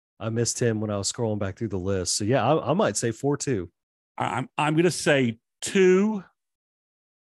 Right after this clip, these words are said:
Speaker 2: and I, and I'm, I'm gonna think. I think Stone and, and uh, M P McD, uh, have some kind of video plan for us that might need a little more editing.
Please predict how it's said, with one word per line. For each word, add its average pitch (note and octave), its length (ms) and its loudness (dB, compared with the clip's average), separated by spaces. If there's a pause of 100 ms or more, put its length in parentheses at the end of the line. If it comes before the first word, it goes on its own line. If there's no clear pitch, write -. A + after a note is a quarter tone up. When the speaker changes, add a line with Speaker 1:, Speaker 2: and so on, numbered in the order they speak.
Speaker 2:
and A#2 140 -4
I, A2 80 -4
and A2+ 80 -4
I'm, A#2+ 160 -4
I'm A#2 140 -2
gonna C3+ 80 2
think. F3+ 280 -4
I B2 80 -4
think E3 220 -6
Stone F3+ 480 0
and, B2+ 420 -2
and A2+ 460 -6 (600)
uh, A#2 180 -2
M C3 200 0
P C#3+ 200 0
McD, C3 580 0 (880)
uh, A2+ 320 -4 (240)
have C3 360 -4
some D3 220 0
kind D#3+ 180 2
of C3 80 2
video C#3 440 2
plan C3+ 460 -4
for B2 260 -2
us A#2 140 -6
that G#2+ 180 -8
might C3 200 -4
need B2+ 160 -4
a A#2+ 60 0
little A#2+ 320 -2
more A#2+ 240 0
editing. G#2 580 -8